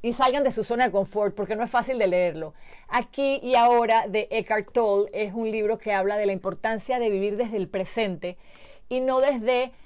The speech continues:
la nostalgia del pasado o de la ansiedad que te crea el futuro. Aprender a vivir en el ahora,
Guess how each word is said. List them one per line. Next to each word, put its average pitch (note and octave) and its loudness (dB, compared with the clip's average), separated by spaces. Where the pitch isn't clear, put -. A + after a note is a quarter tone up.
la A#3+ 2
nostalgia B3 2
del B3 0
pasado G#3+ 0
o A3 0
de G#3 2
la G#3 0
ansiedad G#3 -2
que A3+ -8
te - -8
crea G3 -2
el G#3 0
futuro. F3 -4
Aprender G#3+ 0
a A#3+ 6
vivir G#3 2
en A3+ -2
el G#3 0
ahora, F#3 2